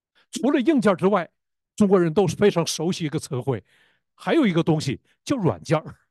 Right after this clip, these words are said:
那请问软件儿怎么办呢？其实啊，如果你看出埃及记当中讲的会幕，它有硬件儿。当读到利未记的时候，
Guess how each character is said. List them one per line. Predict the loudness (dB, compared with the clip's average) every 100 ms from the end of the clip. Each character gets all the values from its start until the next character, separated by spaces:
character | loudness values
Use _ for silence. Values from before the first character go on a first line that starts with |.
| _ _ _ _ _ _ _
那 | -2 -2
请 | -2
问 | -4 -4 -8 -4
软 | 2 2 2
件 | 0
儿 | 2
怎 | 0
么 | 0
办 | -2 -2
呢？ | -4 -8 _ _ _ _ -10
其 | 0 2
实 | 4 2
啊， | 0 -4 _ _ _
如 | -2 4 4
果 | 4 4
你 | 2 0
看 | -4 -4 -4 -4 -18 _ _ _ _
出 | -2 0
埃 | 2 0
及 | -2 -2
记 | 0
当 | 0 0
中 | 0 0
讲 | -4 -12 -6
的 | -4 -4
会 | -2 0 2
幕， | 4 2 0 _ _ _ _
它 | -4
有 | -2 -4
硬 | 0 4 4 4
件 | 0
儿。 | -2 _ _ _ _ _ _ -4
当 | -2 -2
读 | -4 -4 -2
到 | 0
利 | 2 2 2
未 | 0 0
记 | -2 -4
的 | -4
时 | -8
候， | -12 -14